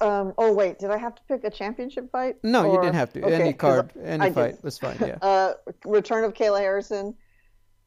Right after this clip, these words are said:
Speaker 1: Would it have been a little more exciting if it was against Julia Budd? Yes.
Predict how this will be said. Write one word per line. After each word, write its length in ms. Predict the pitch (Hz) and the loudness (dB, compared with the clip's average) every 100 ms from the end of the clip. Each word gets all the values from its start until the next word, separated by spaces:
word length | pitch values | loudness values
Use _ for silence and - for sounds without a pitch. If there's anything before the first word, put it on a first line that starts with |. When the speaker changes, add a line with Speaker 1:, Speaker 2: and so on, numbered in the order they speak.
| _ - | _ -16
Speaker 1:
Would 280 | 185 196 208 | -2 2 4
it 140 | 208 | 4
have 160 | 208 180 | 2 -2
been 140 | 208 | -2
a 60 | 196 | -2
little 220 | 185 214 | -2 -2
more 180 | 208 208 | -2 -4
exciting 420 | 196 208 190 190 | -6 -6 -4 -4
if 200 | 180 - | -6 -8
it 80 | 175 | -6
was 140 | 180 | -4
against 420 | 170 156 180 180 - | -4 -4 -4 -4 0
Julia 260 | 196 190 | 2 2
Budd? 340 | 175 185 180 160 | 2 2 2 2
Yes. 540 | 180 170 170 160 - | 2 4 2 -2 -18